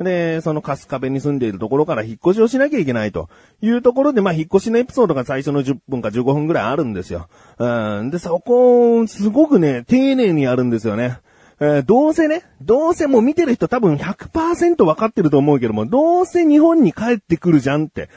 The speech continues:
じゃないと、そのテレビでやっているその日本での話がね、今後会ってこなくなるから、なんでメキシコの話でやんねんだってことになるから、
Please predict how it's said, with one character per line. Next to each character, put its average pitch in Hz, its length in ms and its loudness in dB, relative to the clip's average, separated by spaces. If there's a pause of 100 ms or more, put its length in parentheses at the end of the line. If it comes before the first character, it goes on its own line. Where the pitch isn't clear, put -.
(120)
じ 202 80 0
ゃ 277 60 2
な 311 80 4
い 226 80 0
と、 139 260 2
そ 139 140 -2
の 139 80 2
テ 262 140 0
レ 277 100 2
ビ 180 100 -4
で 147 60 0
や 120 140 0
っ - 20 -12
て 147 200 -2
い 143 40 0
る 143 180 0
そ 139 160 -2
の 131 160 0
日 135 160 2
本 220 220 4
で 143 80 0
の 107 160 -2
話 131 380 -8
が 90 120 -6
ね、 151 140 -8 (300)
今 214 260 0
後 202 160 4 (240)
会 254 100 0
っ 285 60 -8
て - 160 -6
こ 220 100 4
な 202 80 2
く 131 80 0
な 113 100 2
る 107 100 -2
か 92 100 -6
ら、 90 100 -4
な 240 120 2
ん - 20 4
で 160 80 4
メ 151 100 2
キ - 80 -16
シ - 100 -16
コ 156 120 -2
の 143 60 0
話 147 300 -4
で 127 140 -2
や 120 80 0
ん 135 100 0
ね 139 100 0
ん 123 60 -2
だ 107 60 -4
っ 92 60 -18
て 107 60 -8
こ 110 100 0
と 117 100 0
に 104 60 -6
な 120 100 -2
る 120 80 -4
か 95 120 -6
ら、 92 200 -6